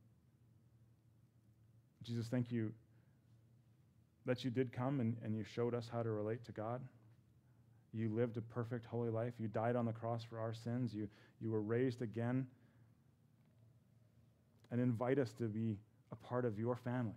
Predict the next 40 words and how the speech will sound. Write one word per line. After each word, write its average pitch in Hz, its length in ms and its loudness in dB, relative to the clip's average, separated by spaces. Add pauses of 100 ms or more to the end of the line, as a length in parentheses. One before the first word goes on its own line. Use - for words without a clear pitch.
(1040)
to, 123 140 -4
to 123 140 -4
cling 135 400 2
to 123 120 -2
your 123 200 4
work 127 220 2
on 120 80 2
the 120 100 0
cross 110 400 -2
and, 104 140 -4 (320)
and 110 80 -6
have 113 240 -2
that 117 200 2 (360)
relationship 113 680 -2
with 104 200 -8
God, 107 320 -2
that 107 140 -4
relationship 107 520 -4
with 98 140 -8
you 104 180 0
renewed. 95 400 -2 (1900)
And 110 80 -2
so 113 140 0
as 123 300 4
we 123 280 2
strive 123 640 0
to 131 100 -2
grow 120 400 2
in 117 100 4
that 107 260 2
this 113 240 -8
year 95 160 -6
as 101 120 -6
a - 20 -8
church 117 340 -6
and 113 80 -2
as 104 120 -4
individuals, 95 560 -4
I, 98 200 -8
I 104 40 -8